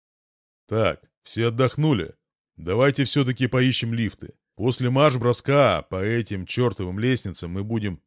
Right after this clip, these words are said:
небоеспособны». «Поддерживаю, как никто другой», подхватил Макнелли. Он хоть и был достаточно крепким, но возраст давал о себе знать.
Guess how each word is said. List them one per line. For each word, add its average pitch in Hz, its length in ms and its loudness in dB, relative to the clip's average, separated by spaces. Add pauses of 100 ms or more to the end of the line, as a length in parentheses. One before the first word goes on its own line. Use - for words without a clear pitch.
небоеспособны». 98 1040 -6 (800)
«Поддерживаю, 139 920 0
как 123 320 -2
никто 135 300 0
другой», 107 500 0 (240)
подхватил 98 540 -4
Макнелли. 107 560 -2 (540)
Он 123 180 0
хоть - 280 2
и 160 160 -2
был 190 200 0
достаточно 160 640 0
крепким, 147 580 0 (200)
но 85 160 -6
возраст 131 440 -2
давал 107 320 0
о 107 40 -2
себе 117 240 -4
знать. 123 380 -2